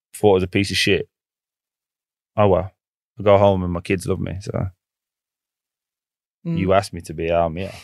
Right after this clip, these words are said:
Speaker 1: you get what I mean? Like, that's just how I look at it. If, uh, if I never earn a penny again, I'm cool. I know how to, I know how to maneuver. I don't chase pound note. I love a pound note, by the way, but I don't chase one.
Speaker 2: <laughs> Yeah.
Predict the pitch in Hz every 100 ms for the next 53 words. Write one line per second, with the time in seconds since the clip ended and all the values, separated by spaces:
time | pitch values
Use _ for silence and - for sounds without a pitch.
0 | _ - 127 131 143 120 110 104 104 127
1 | 123 120 123 120 104 123 143 113 98 -
2 | 104 104 101 110 107 117 123 107 113 104
3 | - 110 98 92 101 90 - _ _ _
4 | _ _ _ _ _ _ 98 90 - 127
5 | 117 - _ _ - 95 107 98 - -
6 | _ - 107 113 104 90 90 110 - -
7 | - _ _ _ _ _ _ 95 98 -
8 | _ _ - 104 95 82 - - _ _
9 | _ _ - 92 87 90 90 - _ _
10 | _ 87 98 120 - 82 80 95 - 50
11 | 50 - - _ _ 165 - 87 101 80
12 | 98 110 - - - 143 135